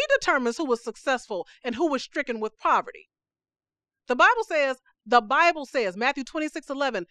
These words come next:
"You will have the poor with you always." You know what that means? We are always, always gonna have people who have less than. Always.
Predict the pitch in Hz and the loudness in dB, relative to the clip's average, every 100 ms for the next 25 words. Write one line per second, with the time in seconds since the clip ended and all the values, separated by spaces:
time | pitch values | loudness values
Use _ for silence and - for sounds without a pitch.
0 | _ _ 240 349 285 269 208 - - 294 | _ _ 0 2 2 2 -2 -4 2 2
1 | 214 185 208 214 214 196 156 131 65 _ | 2 -4 -8 4 4 4 0 -4 -8 _
2 | - _ _ _ _ 277 339 339 330 349 | -20 _ _ _ _ -2 -2 2 2 2
3 | 381 370 349 _ _ _ _ 196 294 277 | -4 -6 -10 _ _ _ _ -8 -2 -2
4 | - 254 285 226 165 101 _ _ _ _ | 0 0 0 -2 -4 -6 _ _ _ _
5 | 262 311 302 185 104 - _ 190 233 226 | 6 6 6 0 -6 -10 _ -6 -4 -4
6 | 285 262 175 135 - _ - 403 339 170 | -2 -2 -2 -4 -8 _ -2 -2 -2 -6
7 | 107 - _ 302 262 277 254 240 269 262 | -10 -14 _ -6 -2 0 0 -2 -4 -6
8 | 202 185 131 - _ _ - 254 277 254 | -6 -6 -6 -14 _ _ 2 4 4 2
9 | 202 151 185 165 95 69 _ | -2 -4 -2 -2 -4 -16 _